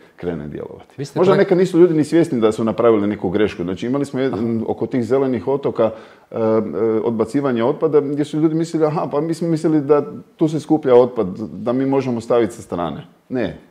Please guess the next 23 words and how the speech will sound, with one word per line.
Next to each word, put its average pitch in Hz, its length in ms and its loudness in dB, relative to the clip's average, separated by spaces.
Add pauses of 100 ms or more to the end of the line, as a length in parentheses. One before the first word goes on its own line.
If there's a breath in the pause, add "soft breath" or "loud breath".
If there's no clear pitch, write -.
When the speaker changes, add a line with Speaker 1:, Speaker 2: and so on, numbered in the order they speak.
(140)
Speaker 1:
znači, - 260 -16
to 98 80 -2
je 90 80 2
baš 90 320 -4
propisano. 87 520 -6
Znači, 85 280 -10
zna 95 160 -4
se, 87 140 -12
zeleni 95 320 -4
otok 104 320 -8
imamo 90 400 -6 (480 soft breath)
sakupljanje, 87 600 -8
e, 87 200 -4 (500 loud breath)
selektivno, 92 600 -2
znači, 85 360 -6
ono, 82 400 -4 (440)
bilo 85 500 -6
koja 82 160 -4
vrsta 87 280 -2
otpada 87 360 -4
u 82 100 -2
svaku 82 460 -8
svoju 82 480 -8